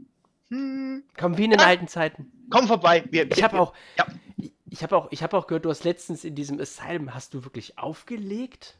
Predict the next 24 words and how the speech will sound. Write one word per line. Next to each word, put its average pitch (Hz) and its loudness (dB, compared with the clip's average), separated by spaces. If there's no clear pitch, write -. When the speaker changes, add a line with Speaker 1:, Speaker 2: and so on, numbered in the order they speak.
Speaker 1:
Ja, 220 2
ja, 370 -2
klar. 302 -10
Speaker 2:
Das, - -14
das 147 -14
Speaker 1:
Das - -20
Speaker 2:
sagen 156 -2
Speaker 1:
war 151 -2
Speaker 2:
die 147 -6
Leute 147 -2
Speaker 1:
richtig 247 0
Speaker 2:
sich. 156 -10
Speaker 1:
gut. 226 -6
Das 131 -10
war 160 0
ein 165 -4
richtig 202 -8
schöner 202 2
Abend. 151 -2
Das - -12
könnten 208 0
wir 220 2
mal 196 4
wiederholen. 156 -2